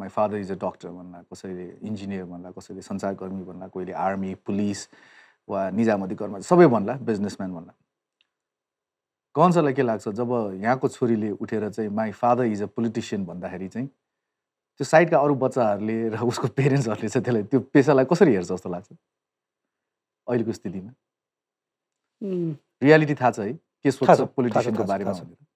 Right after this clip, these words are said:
Speaker 2: थाहा छ। अ, व्यक्तिगत कुरा त धेरै अनुभव गर्न पाएको छैन, सानसानो छोरीहरू भएकोले उनीहरूले सायद त्यस्तो अनुभव पनि गरेको छैन, अलि पछि गर्छ होला। तर मेरो श्रीमती पनि राजनीतिक कर्मीको छोरी भएकोले गर्दा उसको अनुभवहरू कहिलेकाहीँ राख्दै गर्दाखेरि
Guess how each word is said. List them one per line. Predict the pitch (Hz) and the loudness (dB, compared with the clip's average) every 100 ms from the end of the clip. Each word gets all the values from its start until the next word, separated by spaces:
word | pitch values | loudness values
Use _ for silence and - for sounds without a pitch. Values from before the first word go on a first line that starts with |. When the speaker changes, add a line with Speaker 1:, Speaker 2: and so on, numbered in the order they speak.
| - | -8
Speaker 2:
थाहा | - | -8
छ। | 131 _ _ _ _ _ _ _ 143 | -10 _ _ _ _ _ _ _ -4
अ, | 135 127 127 - _ _ _ - | 2 4 4 2 _ _ _ -12
व्यक्तिगत | 120 180 - 226 220 | 4 4 6 6 6
कुरा | 202 196 | 10 10
त | 156 | 10
धेरै | 92 98 | 6 2
अनुभव | 120 117 113 104 | 0 2 2 2
गर्न | 101 101 | 0 -2
पाएको | 98 92 92 | -4 -4 -4
छैन, | - 85 | -8 -14
सानसानो | 85 110 110 107 | -6 -4 -4 -4
छोरीहरू | - 101 92 | -4 -4 -6
भएकोले | 85 78 - 85 85 _ - | -8 -10 -12 -20 -20 _ -8
उनीहरूले | 104 104 | -6 -6
सायद | - 104 | -4 -6
त्यस्तो | 104 - 110 | -6 -8 -4
अनुभव | 110 101 | -2 -4
पनि | - 113 | -4 -6
गरेको | 101 95 | -6 -8
छैन, | - 104 113 _ _ _ 139 | -10 -10 -10 _ _ _ 2
अलि | 147 | 4
पछि | 143 | 6
गर्छ | 120 107 107 | 8 8 8
होला। | 80 - - _ _ _ _ _ _ _ - | 4 2 -12 _ _ _ _ _ _ _ 0
तर | 139 | 4
मेरो | 151 | 4
श्रीमती | 143 170 165 147 | 6 6 6 4
पनि | 156 165 143 - | 4 4 4 4
राजनीतिक | 120 117 123 123 | 4 4 4 4
कर्मीको | 117 117 123 | 4 4 2
छोरी | - 117 | 2 4
भएकोले | 98 87 95 98 | 4 2 -2 -2
गर्दा | 95 113 | 0 0
उसको | - 147 | 2 6
अनुभवहरू | 127 123 117 101 107 | 8 10 10 10 2
कहिलेकाहीँ | 104 101 107 | 0 0 0
राख्दै | 98 - 95 | 0 0 0
गर्दाखेरि | 90 90 90 113 | 0 -2 -4 -6